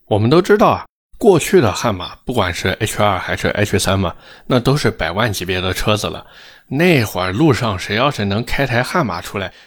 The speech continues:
那绝对是整条街上最靓的仔。我记得之前好像还有一群人开着马六在高速上把人家悍马给围了起来，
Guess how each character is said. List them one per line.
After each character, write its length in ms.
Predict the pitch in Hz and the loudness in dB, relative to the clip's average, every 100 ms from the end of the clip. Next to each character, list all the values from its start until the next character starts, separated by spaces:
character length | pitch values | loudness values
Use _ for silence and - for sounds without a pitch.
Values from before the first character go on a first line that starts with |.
| - | -4
那 100 | 190 | -2
绝 320 | - 117 139 | -2 2 4
对 160 | 320 196 | 4 4
是 180 | 160 | 2
整 320 | 123 - 104 98 | 0 -2 -2 -2
条 260 | - 131 | 0 0
街 200 | 156 180 | 4 4
上 220 | 160 113 | 4 0
最 220 | 101 220 196 | 0 4 6
靓 200 | 165 101 | 6 2
的 80 | |
仔。 200 | 95 87 - _ _ _ - | -2 -6 -10 _ _ _ 0
我 120 | 117 | 2
记 160 | 151 | 4
得 300 | 143 120 123 | 4 4 4
之 180 | 127 156 | 2 0
前 260 | 143 110 117 | 0 0 0
好 160 | - | -2
像 160 | 95 117 | -2 0
还 140 | 104 | 2
有 120 | 117 110 | 2 4
一 100 | 117 | 2
群 180 | - | 0
人 240 | 104 101 104 | 0 0 -2
开 220 | - 131 | -2 -2
着 100 | 120 | -2
马 220 | 98 87 | -4 -4
六 200 | 98 113 | -2 -2
在 160 | 104 107 | 0 -2
高 200 | - 120 | 0 0
速 140 | - | 0
上 180 | 101 92 | -4 -4
把 160 | 90 87 | -6 -8
人 160 | 92 | -6
家 140 | 107 117 | -2 -2
悍 200 | - 123 | 0 -2
马 140 | 101 | -2
给 160 | 101 95 | -2 -2
围 220 | 92 92 | -2 2
了 120 | 120 | 2
起 160 | 127 - | 2 -4
来， 200 | 85 85 | -10 -12